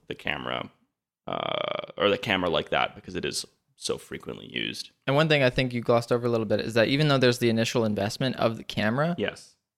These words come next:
Speaker 2: um, in buying that camera and owning that camera, you're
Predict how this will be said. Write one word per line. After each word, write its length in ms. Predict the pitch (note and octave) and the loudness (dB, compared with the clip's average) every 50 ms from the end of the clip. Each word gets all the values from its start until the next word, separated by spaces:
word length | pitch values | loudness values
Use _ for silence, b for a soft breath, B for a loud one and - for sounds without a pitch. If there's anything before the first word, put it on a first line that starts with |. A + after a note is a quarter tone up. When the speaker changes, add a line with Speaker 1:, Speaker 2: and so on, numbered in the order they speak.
| _ - | _ 2
Speaker 2:
um, 440 | A#2 A2+ A2+ A2+ A2 A2 A2 G#2+ - - _ _ _ _ _ _ _ _ _ _ _ _ _ - | 4 4 6 6 4 2 0 -2 -4 -10 _ _ _ _ _ _ _ _ _ _ _ _ _ 4
in 180 | D#3 D#3 D3 | 6 6 8
buying 320 | C#3 A#2+ B2 C#3 D3+ D#3 D#3+ | 8 8 8 8 6 6 6
that 180 | D#3+ D#3 D#3 | 6 4 4
camera 240 | - E3 D3+ D#3+ D#3 | 4 2 4 4 4
and 100 | C#3 F#2+ | 4 4
owning 300 | F#2+ A2+ A#2+ C3 C3+ C#3 | 4 4 4 2 2 2
that 140 | C#3 C#3+ C#3 | 2 2 2
camera, 440 | - C#3+ C#3 C#3+ D3 D3 D3+ D3+ D3 | 2 2 2 4 4 4 4 4 2
you're 380 | C#3 B2+ B2 B2+ B2+ B2+ B2 | 2 2 4 4 4 4 2